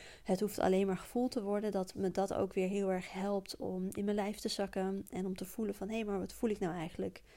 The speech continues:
Ehm, en dat is, en, en ja te zeggen en dat het helemaal oké is. En, ehm, de volgende ochtend, eh, werd ik wakker. En toen voelde ik ook weer dat ik heel erg hoog zat, dat ik heel erg hoog in mijn ademhaling zat en dat ik echt niet in mijn lijf, eh,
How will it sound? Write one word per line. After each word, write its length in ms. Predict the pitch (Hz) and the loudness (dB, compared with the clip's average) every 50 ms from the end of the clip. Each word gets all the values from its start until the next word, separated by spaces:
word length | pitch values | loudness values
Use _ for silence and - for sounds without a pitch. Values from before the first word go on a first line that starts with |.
| - - - - - - - | -20 -20 -20 -20 -20 -18 -10
Ehm, 280 | - 175 170 170 175 - | -8 -6 -4 -4 -4 -4
en 140 | - 190 190 | -2 0 2
dat 160 | 196 190 190 | 2 0 0
is, 120 | - - | -2 -8
en, 460 | - - 190 - - 175 175 180 175 | -6 -6 -6 -4 -4 -2 -2 -2 -2
en 180 | - - 180 180 | 0 0 2 2
ja 220 | 180 180 175 190 | 2 2 2 0
te 100 | 202 - | -2 -4
zeggen 340 | 190 - - 175 180 - 175 | -4 -4 -4 -4 -4 -4 -6
en 100 | - 175 | -4 -4
dat 120 | 180 180 - | -4 -4 -4
het 120 | 180 - | -6 -6
helemaal 360 | 196 180 185 190 185 - - | -2 -2 0 0 0 0 -2
oké 200 | 175 180 - 202 | -4 -4 -2 -2
is. 420 | 202 220 233 254 311 302 - - - - - - - - - - - - - - - - - | -2 0 0 -2 -4 -4 -6 -14 -18 -18 -20 -20 -20 -20 -20 -20 -20 -20 -20 -20 -20 -16 -4
En, 440 | - 196 196 196 196 196 190 185 - - | 0 0 2 2 2 2 2 2 0 0
ehm, 500 | - - 185 185 185 185 185 190 185 180 | 0 0 2 2 2 2 2 2 2 2
de 100 | 190 185 | 0 4
volgende 440 | - 233 240 240 - 233 196 - | 8 8 8 8 6 2 2 2
ochtend, 500 | - 208 - - - 196 196 196 185 - | 2 0 -2 0 0 0 0 0 0 0
eh, 140 | 180 180 180 | 0 0 2
werd 200 | 175 185 185 190 | 2 2 2 0
ik 80 | 196 - | 0 0
wakker. 420 | 185 180 202 220 - 233 254 311 - - - - - - - - - | 0 0 0 0 0 -4 -4 -4 -8 -10 -20 -20 -20 -20 -20 -20 -16
En 100 | - - | -10 -8
toen 80 | 196 196 | -6 -6
voelde 240 | - - 240 226 | -2 2 2 4
ik 80 | 214 - | 4 4
ook 140 | - 220 - | 4 2 4
weer 100 | 240 226 | 2 0
dat 140 | 233 226 - | 0 0 -2
ik 100 | 233 - | -4 -2
heel 380 | - 214 240 277 294 269 240 | 0 2 4 6 6 6 6
erg 180 | 220 214 185 - | 4 2 0 -2
hoog 320 | 202 214 254 269 269 - | 0 2 2 2 2 0
zat, 320 | - - 226 254 294 - - | -4 -2 -2 -2 -2 -4 -6
dat 120 | - 208 - | -6 -4 -4
ik 100 | 214 - - - _ - - - - - - - - - - - - - - - - - - | -6 -6 -8 -20 _ -20 -20 -20 -18 -16 -16 -14 -12 -12 -12 -12 -12 -14 -14 -16 -18 -20 -8
heel 220 | - - 269 269 269 | 4 6 8 8 8
erg 140 | 277 247 247 | 8 6 8
hoog 240 | 262 269 269 262 | 8 8 8 8
in 80 | 277 269 | 6 2
mijn 120 | 254 - | 2 2
ademhaling 540 | - 247 269 269 262 262 269 269 269 269 247 | 0 0 2 2 2 4 4 4 2 2 0
zat 240 | - 269 262 262 - | 2 0 0 2 2
en 80 | 247 233 | 0 -2
dat 100 | 233 240 | 0 -4
ik 100 | - - | -4 -2
echt 220 | - 254 - - | 0 -2 0 0
niet 140 | 262 247 - | 0 4 4
in 120 | 254 226 | 4 6
mijn 120 | 226 226 220 | 6 6 6
lijf, 380 | 220 220 247 254 - - - | 6 6 6 4 2 0 0
eh, 240 | 247 233 226 226 233 | 2 2 4 2 2